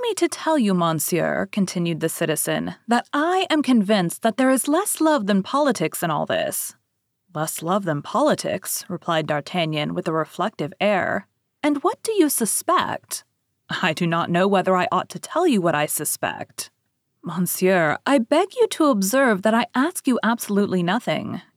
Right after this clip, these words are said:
It is you who have come to me. It is you who have told me that you had a secret to confide in me. Act, then, as you think proper. There is still time to withdraw."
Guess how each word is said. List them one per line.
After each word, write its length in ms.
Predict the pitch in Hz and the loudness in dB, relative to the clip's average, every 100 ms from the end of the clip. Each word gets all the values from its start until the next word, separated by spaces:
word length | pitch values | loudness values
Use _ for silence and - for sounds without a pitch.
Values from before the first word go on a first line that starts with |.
| - | -2
It 220 | 185 180 | 2 4
is 220 | 180 160 | 2 2
you 280 | 180 269 254 | 2 4 4
who 120 | 202 | 4
have 180 | 196 185 - | 4 2 0
come 140 | 180 | -2
to 120 | 175 | 0
me. 540 | 185 240 269 87 - 202 _ _ _ | 0 0 0 -4 -8 -12 _ _ _
It 120 | 285 | 2
is 200 | 302 247 | 2 4
you 280 | 247 311 440 | 4 6 6
who 140 | - 349 | 4 2
have 200 | 285 226 | 2 -2
told 400 | - - 320 - | -6 0 0 4
me 160 | 208 | 2
that 180 | 180 185 | 2 2
you 120 | 202 | 2
had 180 | 190 202 | 2 0
a 40 | 170 | -2
secret 500 | - 285 311 196 - | -2 -2 0 -2 -2
to 80 | |
confide 460 | 190 185 - 269 285 | -2 -2 0 0 0
in 120 | 165 | 0
me. 360 | 139 87 - - _ _ _ _ - | -4 -6 -8 -12 _ _ _ _ -2
Act, 460 | 302 392 - 247 | 0 -2 -6 -2
then, 240 | 196 196 190 | 2 2 2
as 260 | - 190 | 0 0
you 80 | 202 | 0
think 300 | 190 185 165 | 0 -2 -4
proper. 600 | - 302 - 135 62 - - _ _ - | -4 -4 -2 -2 -2 -8 -14 _ _ 0
There 160 | 277 | 2
is 160 | - 311 | 4 2
still 340 | - - 415 | 0 0 0
time 380 | 440 - 381 320 | 0 -2 0 2
to 100 | 240 | 2
withdraw." 800 | 196 196 - 269 254 - 78 | 0 0 -2 0 2 0 -4